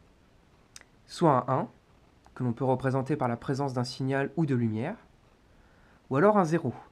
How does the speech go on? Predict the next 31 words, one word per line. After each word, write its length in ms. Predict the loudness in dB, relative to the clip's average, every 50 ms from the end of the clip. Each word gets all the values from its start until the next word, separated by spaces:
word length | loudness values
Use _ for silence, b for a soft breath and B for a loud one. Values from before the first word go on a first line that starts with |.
| _ _ _ _ _ -8
que 80 | -4
l'on 120 | -4 -4 -4
peut 140 | -2 -2
représenter 520 | -2 -2 0 0 -2 -2 -2 -2 -2 -4 -2
par 180 | -2 -2 -2
l'absence 720 | -2 -2 -2 -4 -4 -2 -2 -2 -2 -2 -8 -18 -20 -20 -20 _ _ _ _ -8
d'un 100 | -6 -6
signal 460 | -6 -6 -4 -4 0 0 0 0 0 -2
ou 100 | -2 -2
l'absence 640 | -2 -2 -4 -4 -2 -2 0 0 -2 -6 -12 -20 -20 -14
de 120 | -6 -4 -2
lumière. 460 | 0 2 2 2 0 -2 -4 -8 -14 _ _ -20 b b b b b b b b b b b
Dans 100 | 2 4
le 100 | 6 6
monde 180 | 8 8 6 6
informatique, 720 | 4 4 2 2 2 2 0 -4 -8 -8 -10 -16 -20 -20 -20 _ b b b b b b 0
les 80 | 2
machines 320 | 4 4 4 4 2 0 0
communiquent 360 | 0 0 0 2 2 0 0
de 100 | 0 0
la 80 | 0 -2
sorte. 420 | -4 -6 -8 -8 -10 -14 -20 -20 _ _ B B B B B B -2
En 100 | 0 0
suivant 300 | 0 0 0 2 4 6
les 100 | 6 6
successions 540 | 4 2 -2 -4 -2 -2 -2 -2 -2 -2 -2
de 100 | 0 0
zéro 340 | 0 2 2 2 2 2 0
et 100 | 2 2
de 140 | 2 2 2
un, 220 | 2 2 2 0